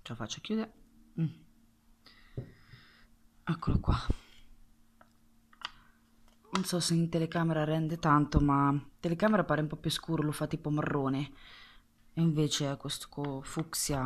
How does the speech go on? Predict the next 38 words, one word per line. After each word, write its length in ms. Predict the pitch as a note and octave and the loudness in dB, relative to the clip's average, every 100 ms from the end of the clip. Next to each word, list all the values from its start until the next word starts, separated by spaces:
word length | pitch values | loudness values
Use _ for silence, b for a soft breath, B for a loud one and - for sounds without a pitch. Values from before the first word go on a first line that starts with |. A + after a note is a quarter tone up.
| C3 | -2
bello 400 | C#3+ C#3 C#3 C3+ | -2 0 2 2
tanto. 680 | C3 C3+ C3+ - D#3 - - - - b b b b b b - _ _ _ - - - | 2 2 0 0 0 0 -2 -6 -14 b b b b b b -20 _ _ _ -20 -20 -8
Praticamente 600 | E3 F3 F#3 G3+ G3 E3 | -4 -2 2 2 2 0
tipo 240 | F#3 F#3+ | -2 -2
come 180 | E3+ D#3+ | -2 -4
questo 220 | D#3+ D#3+ | -4 -6
con 140 | - D#3+ | -2 0
le 340 | E3 D#3 E3 | 0 0 0
unghie, 220 | E3+ D#3 | 2 0
però 160 | D3 C#3+ | -2 6
più 120 | - | 6
scuro. 400 | - C#3+ B2+ C3+ - - _ - - _ - _ - _ _ _ - - - - - | 6 2 -2 -4 -8 -16 _ -20 -20 _ -20 _ -20 _ _ _ -20 -20 -20 -20 -10
Però 120 | C#3 | -6
si 160 | - | -4
vede 160 | B2+ B2 | -4 -4
che 100 | C3 | -2
è 20 | |
un 80 | B2+ | -2
bel 120 | B2+ | -2
fucsia, 400 | - B2+ - A#2+ | 0 -2 -2 -6
in 100 | C3 | -6
telecamera 460 | B2+ B2+ C3 B2 A2+ | -8 -8 -4 -2 -2
fa 100 | - | -2
un 80 | B2+ | -2
po' 100 | B2+ | 0
marroncino, 540 | C3+ E3+ - A2+ G2 | -2 -4 -4 -6 -6
vabbè. 240 | F#2+ - - _ _ - _ _ - - | -8 -10 -18 _ _ -20 _ _ -10 -4
Un 80 | F3 | 0
altro 220 | F3+ G3+ | 2 2
rosa 300 | F#3+ E3 D#3 | 2 2 2
che 80 | D3+ | -4
ho 40 | F#3 | -2
preso, 420 | - F3+ G#3 G#3+ B B B B B | 2 2 0 -4 B B B B B
questo 280 | - E3+ A#3+ | 0 0 2
qui 140 | A#3 F3+ | 2 2
che 120 | F#3+ | 0
si 160 | F#3 F3+ | -2 -2
chiama 340 | D#3+ D3 | 2 2